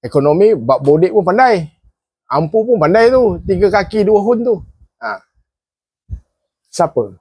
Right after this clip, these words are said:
Ha, kena nasib tak baik, lagi sekali Nik Nazmi pula letak jawatan. Ha. Terpulanglah. Tepuk dada,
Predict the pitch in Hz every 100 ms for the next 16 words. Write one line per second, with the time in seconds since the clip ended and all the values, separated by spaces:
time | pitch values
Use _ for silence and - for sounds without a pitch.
0 | _ _ _ _ _ _ _ _ _ _
1 | - - - 127 165 170 170 160 196 175
2 | 175 220 254 208 214 196 - 226 277 214
3 | 190 175 196 180 175 180 180 202 160 160
4 | 151 151 135 139 139 127 107 90 _ _
5 | _ 113 120 123 113 92 - _ _ _
6 | _ _ _ _ _ _ _ _ _ _
7 | - - - _ _ - _ _ _ -
8 | - _ _ _ _ _ - - - -
9 | - 117 147 107 104 - - _ _ _
10 | _ - - - - - - - - -
11 | - - - 127 117 123 120